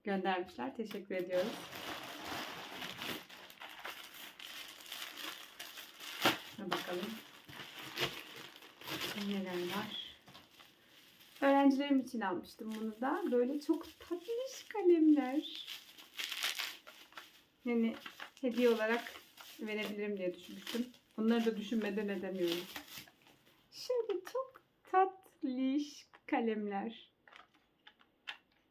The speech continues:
Çok güzeller bu arada. Şöyle de bir açıp merak ettim. Ya renkleri falan çok tatlı.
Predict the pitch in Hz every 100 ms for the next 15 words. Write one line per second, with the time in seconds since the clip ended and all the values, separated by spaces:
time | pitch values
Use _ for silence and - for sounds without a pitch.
0 | _ _ _ _ _ _ - 302 - 233
1 | 202 196 185 185 185 185 196 294 - -
2 | - - - - 226 214 208 196 208 -
3 | 226 - - 208 208 202 202 196 - 233
4 | 254 - _ _ _ _ _ _ _ _
5 | _ _ _ _ _ 226 220 220 202 220
6 | 233 226 254 269 294 294 269 269 302 311
7 | 269 240 233 - 285 294 302 - _ -
8 | - 311 311 - _ - 233 _ 226 208